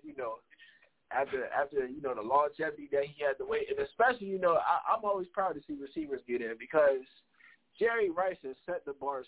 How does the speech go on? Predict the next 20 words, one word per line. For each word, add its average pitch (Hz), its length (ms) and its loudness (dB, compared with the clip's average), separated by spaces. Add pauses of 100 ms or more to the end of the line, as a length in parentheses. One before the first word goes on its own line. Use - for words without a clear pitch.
so 180 260 -2
high 147 300 2
for 127 80 -8
receivers 120 500 -8 (800)
as 135 160 2
far 143 240 6
as 131 140 2
what 170 200 0
you 165 140 2
expect 151 460 0
a - 20 0
rece-, 127 400 -2
a 135 140 -2
Hall 170 260 6
of 165 80 -8
Fame 160 240 -2
receiver 147 400 -4
career 139 340 -4
to 123 80 -12
be. 120 280 -10